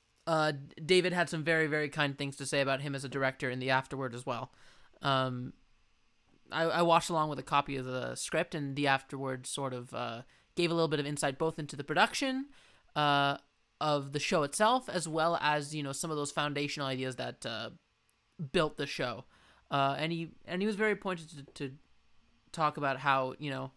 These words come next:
he really just took the material and ran with it, and, like,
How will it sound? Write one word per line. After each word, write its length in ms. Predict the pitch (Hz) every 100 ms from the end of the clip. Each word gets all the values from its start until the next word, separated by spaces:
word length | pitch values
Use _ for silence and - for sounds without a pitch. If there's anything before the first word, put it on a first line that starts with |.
| _ _ _ _ _ _
he 220 | - 165
really 680 | 151 139 143 151 151 147 131
just 460 | 123 - 135 - - _ _ _ _ _ _ _ _ _ _ _ _ _ _ _ - - -
took 200 | 170 -
the 80 |
material 540 | 170 147 165 160 156 147
and 200 | 135 131
ran 300 | 143 139 139
with 140 | 135
it, 140 | 120 113
and, 160 | 135
like, 320 | 127 123 -